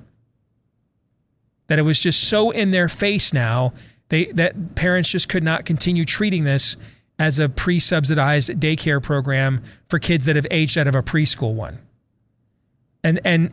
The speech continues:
and now having their noses rubbed in it, they were forced to confront, "How did we get here that my kid's being taught he's automatically racist 'cause he's white?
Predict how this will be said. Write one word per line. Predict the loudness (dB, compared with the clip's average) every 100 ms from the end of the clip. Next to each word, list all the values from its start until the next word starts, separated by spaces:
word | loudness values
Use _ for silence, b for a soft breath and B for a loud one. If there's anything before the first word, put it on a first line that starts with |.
| 0
and | 2 4
now | 4 2
having | 2 2 2 2
their | 2
noses | 4 4 2 2 0
rubbed | 0 0 0
in | -4
it, | -6 -10 -16 _ _ _ _ _ _ _ _ _ _ _ _ _ _ _ _ _ _ _ _ _ _ _ _ _ _ _ _ _ _ _ _ _ _ _ _ -2
they | 0
were | 2
forced | 0 0 0 0 0
to | 0
confront, | 0 0 0 0
"How | 0 0
did | 0
we | 0 0
get | -2 -2
here | -2 0 0 0 -2 b b b _
that | -2 0
my | 0
kid's | 2 0 2
being | 0 0 0
taught | 0 0 0 0
he's | -2 0
automatically | 0 0 2 0 0 0 -2
racist | 0 0 0 0 -2 -2
'cause | -2 -2
he's | -2 -2
white? | 0 0 0 -4